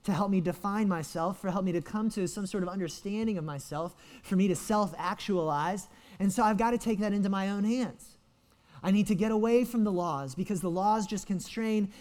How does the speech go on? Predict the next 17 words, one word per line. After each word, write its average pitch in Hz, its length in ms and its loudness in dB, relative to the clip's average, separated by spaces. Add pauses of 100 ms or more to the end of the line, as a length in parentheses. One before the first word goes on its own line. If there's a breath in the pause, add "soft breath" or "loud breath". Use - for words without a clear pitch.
the 185 80 -4
Spirit 208 380 -2
gives 160 240 -6
life, 226 380 4 (240 loud breath)
and 190 60 0
we 190 80 2
can 190 80 2
take 196 180 0
all 214 180 0
sorts 226 240 -4
of 180 120 -2
verses 165 360 -6
and 170 80 -4
we 165 100 -4
can 165 200 -6
use 185 320 2
them. 139 320 -12